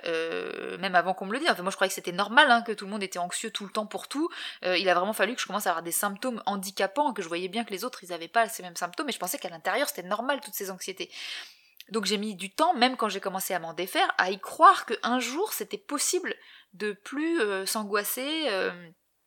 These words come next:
euh, je sais pas moi, quand tu pars en voyage, quand tu sors de chez toi, euh, quand,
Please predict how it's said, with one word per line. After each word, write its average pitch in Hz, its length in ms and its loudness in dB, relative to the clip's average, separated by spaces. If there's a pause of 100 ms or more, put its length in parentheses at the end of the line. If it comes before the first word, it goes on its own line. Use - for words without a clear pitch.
(640)
euh, 170 560 -4
je - 60 -8
sais - 60 -6
pas 269 100 4
moi, 220 100 -4
quand 175 100 -6
tu - 140 -12
pars 185 140 2
en 175 80 0
voyage, 220 580 4
quand 190 100 -2
tu - 140 -4
sors - 140 0
de - 60 -10
chez 185 140 -4
toi, 269 540 6
euh, 226 60 4
quand, 185 440 0